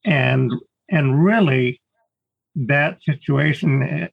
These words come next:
continued clear into the late twentieth century, where scholars have all believed in the antiquity and the basic Jewishness or, you know, Middle Eastern character of the biblical writings.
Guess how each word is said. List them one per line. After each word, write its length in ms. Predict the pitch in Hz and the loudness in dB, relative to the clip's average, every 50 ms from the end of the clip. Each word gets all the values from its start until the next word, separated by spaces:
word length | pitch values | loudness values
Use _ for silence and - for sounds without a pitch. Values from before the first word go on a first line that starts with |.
| _ - | _ -4
continued 720 | - 170 143 - - - 170 156 151 147 143 135 - - - - - - | -2 0 0 0 0 0 0 2 2 2 2 0 0 -2 -6 -12 -8 -4
clear 440 | - 151 147 147 143 143 139 139 - | -2 0 0 0 0 0 -2 -2 -4
into 800 | - 165 139 127 127 120 113 - - 139 131 123 120 120 117 120 107 | -2 -2 -2 0 -2 -4 -6 -6 -4 -2 -2 0 0 0 0 -2 -2
the 100 | 127 113 | -2 -2
late 320 | 107 110 117 120 - - - - | 0 -2 -2 -2 -4 -6 -8 -6
twentieth 420 | - 143 127 123 120 117 113 - _ | -4 -2 -2 0 0 -2 -2 -4 _
century, 680 | - 143 135 156 156 - - - - - 175 185 170 - _ _ _ _ _ _ _ _ _ _ _ _ _ _ _ | -2 0 0 0 -2 -2 -4 -8 -8 -6 -8 -10 -12 -14 _ _ _ _ _ _ _ _ _ _ _ _ _ _ _
where 400 | 123 123 123 117 117 113 113 107 | -6 -4 -2 0 0 -2 -2 -4
scholars 600 | - - - - 160 143 123 123 123 120 117 110 107 | -6 -12 -8 -4 -2 0 0 0 0 0 -2 -2 -4
have 160 | 123 - - | -6 -8 -6
all 380 | - 117 113 117 117 120 123 123 | -4 -4 -2 0 0 0 -2 -4
believed 680 | 113 156 156 135 123 120 113 113 110 107 98 95 _ _ - - - - _ _ - | -6 -8 -6 -2 0 2 2 2 2 0 -2 -8 _ _ -20 -20 -20 -20 _ _ -4
in 160 | 127 113 107 | -4 -2 -2
the 120 | 113 - | -4 -4
antiquity 1040 | 127 117 104 104 - - - 143 - _ - 135 123 110 113 113 110 107 104 107 - _ _ _ _ _ _ _ _ _ _ _ _ _ _ _ _ _ _ _ _ _ _ _ - | -4 -4 -4 -4 -6 -4 -6 -6 -6 _ -6 -4 -4 -2 0 0 0 0 -2 -2 -4 _ _ _ _ _ _ _ _ _ _ _ _ _ _ _ _ _ _ _ _ _ _ _ -6
and 180 | - 123 123 | -4 -2 -2
the 60 | 117 110 | -2 -2
basic 480 | 101 131 151 135 - - 175 208 - | 0 0 0 -2 -2 -4 -6 -6 -4
Jewishness 1080 | 196 175 - - 135 127 131 131 123 - - - 135 117 113 104 92 - - _ _ 214 | -4 -6 -2 -2 0 0 0 0 -2 -2 -4 -2 -2 -2 -2 -4 -6 -10 -18 _ _ -4
or, 440 | 160 110 98 98 101 98 95 98 101 160 | -4 -2 -2 -2 -2 -2 -2 -4 -2 -2
you 100 | 147 127 | -2 -2
know, 160 | 113 104 104 131 | -2 -2 -2 -2
Middle 280 | 143 127 131 127 123 127 | 0 0 0 0 0 0
Eastern 420 | 131 123 - - - 147 117 101 | -2 -2 -4 -4 -2 -2 -2 -4
character 720 | - - 135 139 135 147 143 - _ - - 175 - 127 - _ _ - - - - - _ - 131 | -6 -8 -6 -4 -2 -2 -4 -6 _ -10 -10 -10 -10 -12 -16 _ _ -20 -20 -20 -20 -20 _ -6 -6
of 120 | 113 104 | -4 -4
the 60 | - 175 | -4 -2
biblical 480 | - 139 127 110 117 113 - 139 113 | -2 -2 -2 -2 -6 -6 -4 -4 -4
writings. 800 | 101 107 117 139 156 156 - 202 180 165 131 139 - 139 - - | 0 0 0 0 0 0 -2 -2 -4 -4 -4 -6 -6 -8 -10 -14